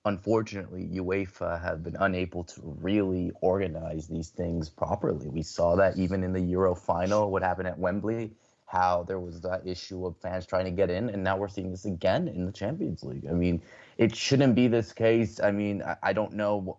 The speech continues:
wh-, what kind of, like, you know, rules are indeed being made by French police and, and those that <coughs> organize the final, but no, th-, there's gotta be a better way, especially here in two thousand twenty-two, where you're, you have this kind of issues of fans trying to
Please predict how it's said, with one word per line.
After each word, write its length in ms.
wh-, 20
what 300
kind 260
of, 260
like, 460
you 80
know, 120
rules 420
are 140
indeed 400
being 240
made 400
by 160
French 360
police 460
and, 260
and 200
those 220
that 180
<coughs> 100
organize 480
the 80
final, 580
but 300
no, 260
th-, 160
there's 360
gotta 260
be 140
a 40
better 280
way, 160
especially 500
here 300
in 80
two 100
thousand 300
twenty-two, 580
where 380
you're, 160
you 60
have 420
this 160
kind 240
of 120
issues 440
of 120
fans 320
trying 200
to 60